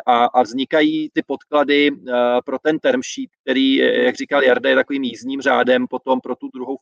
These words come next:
fázi procesu, eh, kdy se, eh, shodnete na těch základních věcech a jdete už do toho většího detailu v té, eh, investiční dokumentaci. Eh, po tom term sheetu, eh, probíhá nějaké, eh, due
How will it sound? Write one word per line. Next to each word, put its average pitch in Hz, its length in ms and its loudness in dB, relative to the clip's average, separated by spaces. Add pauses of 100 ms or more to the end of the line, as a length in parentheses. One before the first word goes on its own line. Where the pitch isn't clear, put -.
fázi 123 220 2
procesu, - 640 -8
eh, - 680 -10
kdy 120 180 -4
se, 135 400 2
eh, 120 420 4
shodnete 135 500 -4
na 135 100 2
těch 123 160 -4
základních 127 520 -2
věcech 127 360 -2
a 131 60 2
jdete 123 360 2 (440)
už 120 300 -14
do 131 80 -14
toho 139 160 0
většího 135 340 0
detailu 123 420 4
v - 80 -6
té, 127 200 4
eh, 120 380 -2
investiční 127 560 -2
dokumentaci. 120 680 -6 (560)
Eh, 117 200 4
po 143 100 2
tom 208 200 2
term 147 200 2
sheetu, 175 800 4
eh, 131 80 4
probíhá 151 500 2
nějaké, 165 540 2
eh, 117 400 -6
due 147 220 -2